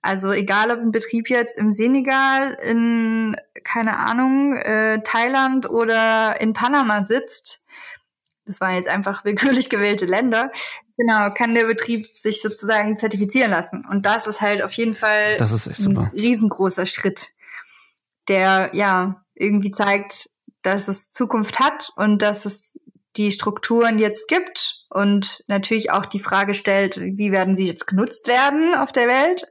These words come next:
Speaker 2: Aber dass ihr das direkt weltweit einfach gemacht habt, finde ich ja schon ziemlich coole Nummer.
Speaker 1: Ja, und ich glaube, es ist eben auch die Zukunft und irgendwann werden das auch andere Länder erkennen. Und die Frage ist natürlich einfach nur noch, ja, welche Zeit es braucht,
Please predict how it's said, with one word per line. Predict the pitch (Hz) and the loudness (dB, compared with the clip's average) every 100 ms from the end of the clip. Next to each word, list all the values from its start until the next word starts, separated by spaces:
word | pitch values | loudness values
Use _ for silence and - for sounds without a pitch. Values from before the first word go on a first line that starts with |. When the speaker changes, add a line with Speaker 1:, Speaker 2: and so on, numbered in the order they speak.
| _ | _
Speaker 2:
Aber | 127 127 | -4 -2
dass | 143 - | 0 0
ihr | |
das | 143 - | 0 0
direkt | 147 151 135 | -2 -2 0
weltweit | 156 175 - 127 131 | 0 2 2 0 2
einfach | 131 123 127 - | 0 0 -4 -2
gemacht | 139 135 131 127 | 0 0 -2 -6
habt, | 113 | -6
finde | - 131 | -8 -8
ich | 113 | -8
ja | 123 | -8
schon | 120 113 | -8 -8
ziemlich | 120 107 - | -8 -10 -14
coole | - 127 117 | -14 -12 -10
Nummer. | 127 - - - - - | -10 -10 -14 -20 -8 0
Speaker 1:
Ja, | 208 208 190 190 165 | 2 4 4 2 4
und | 202 | 2
ich | 208 | 2
glaube, | 214 214 214 | 2 4 4
es | 220 | 2
ist | 220 220 | 2 4
eben | 233 220 | 4 4
auch | 175 190 | 0 0
die | 196 | -4
Zukunft | 196 185 190 180 180 - | -4 -4 -2 0 0 -2
und | 175 190 185 | 0 0 0
irgendwann | 190 196 196 196 190 | 0 2 2 2 2
werden | 185 196 | 2 2
das | 196 - | 0 0
auch | 185 190 | 0 0
andere | 196 202 202 | 0 0 0
Länder | 185 185 190 | 0 2 0
erkennen. | 143 190 196 180 180 180 185 _ - | 0 -4 -4 -2 0 -2 -4 _ -6
Und | 180 180 190 | -4 -4 -4
die | |
Frage | 190 185 185 190 | -4 0 0 0
ist | 185 - | -2 -2
natürlich | 190 - 185 - | -2 -2 -2 -2
einfach | 190 196 - | -2 -4 -2
nur | 190 | 0
noch, | 185 185 - | 0 -2 -6
ja, | - 196 190 196 190 202 _ | -12 -6 -2 0 0 -6 _
welche | 196 190 190 190 | -4 -2 -2 -2
Zeit | 208 196 196 | 0 0 0
es | - | -6
braucht, | - 170 175 175 - - | -2 0 0 -2 -8 -10